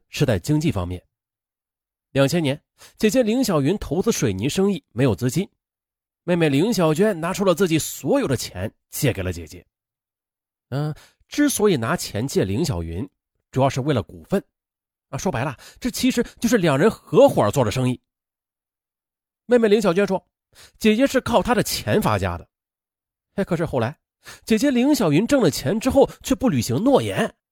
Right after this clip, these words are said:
还屡次拖欠丈夫李玲的工资，这心里非常生气。而更让她心里不平衡的是，姐姐经济条件那么好啊，却从来不帮衬娘家人。姐姐凌小云为人十分的自私和小气，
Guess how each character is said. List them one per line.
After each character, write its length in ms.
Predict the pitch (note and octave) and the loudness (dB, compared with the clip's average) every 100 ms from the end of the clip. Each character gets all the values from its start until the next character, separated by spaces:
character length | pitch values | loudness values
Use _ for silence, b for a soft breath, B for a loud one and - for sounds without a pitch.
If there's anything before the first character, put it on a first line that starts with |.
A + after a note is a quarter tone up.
| _ _ _ - B | _ _ _ -20 B
还 200 | - C#4 | 0 2
屡 180 | C4 A#3+ | 2 0
次 140 | D4 | 0
拖 180 | C#4 C#4 | 2 2
欠 340 | C4+ C4+ A#3+ G3+ | 2 2 2 2
丈 180 | B3+ F#3+ | 0 2
夫 140 | G#3 | 2
李 160 | C#3+ B2 | 2 4
玲 200 | A2 - | 2 0
的 80 | |
工 220 | C#3 F#3+ G#3+ | 0 0 2
资， 240 | B3+ - _ _ _ _ _ _ | 0 -2 _ _ _ _ _ _
这 80 | C#3+ | -4
心 200 | F#3 F#3 | 0 2
里 200 | C#3+ - _ _ | 0 -2 _ _
非 140 | D3 | -2
常 160 | C3+ G#2+ | 0 -2
生 160 | C3+ C#3+ | -2 -2
气。 160 | A3+ _ _ _ _ _ _ _ _ _ - B B | -4 _ _ _ _ _ _ _ _ _ -20 B B
而 140 | G#3 A3 - | -8 -8 -2
更 180 | E4 C#4 | 0 2
让 100 | A3 | 2
她 100 | A#3 | 0
心 180 | B3 | 0
里 60 | G#3 | 0
不 100 | F#3+ | 0
平 240 | - C3+ | -2 -2
衡 200 | F3+ A2+ | -2 -2
的 80 | C#3 | -2
是， 120 | G2+ - _ _ _ b b - | -4 -12 _ _ _ b b -4
姐 240 | C#3+ A#2 | 0 2
姐 140 | F#3 | 2
经 160 | F#3+ G3 | 2 2
济 80 | F3+ | 2
条 180 | A#2 C3 | 2 0
件 140 | C3 | 0
那 80 | D#3 | -2
么 100 | A2 | -4
好 380 | - E2+ E2+ _ - | -8 -14 -14 _ -14
啊， 180 | D#3 - b b | -14 -14 b b
却 140 | - B3+ | -6 -4
从 200 | - A#3 | 0 0
来 80 | A#3+ | 2
不 140 | A#3 | 0
帮 240 | - B3 | 2 0
衬 180 | A#3+ F#3+ | 2 2
娘 280 | A2+ G#2 G3 | 2 2 0
家 100 | F3 | 0
人。 180 | A#2 A2+ _ _ _ _ _ _ _ _ _ _ _ - | -4 -8 _ _ _ _ _ _ _ _ _ _ _ -4
姐 140 | B3 | 0
姐 80 | C#4+ | 2
凌 180 | C4 B3+ | 2 0
小 140 | G3 | 2
云 140 | G#3+ | 4
为 120 | G#3 G#3 | 6 6
人 100 | G#3+ | 4
十 240 | - E3+ | 2 2
分 140 | B3 | 2
的 60 | G3 | 2
自 160 | F3+ F#3+ | 2 2
私 120 | G#3+ | 2
和 120 | G3+ | 0
小 200 | C#3+ F#2 | -2 -4
气， 200 | - | -4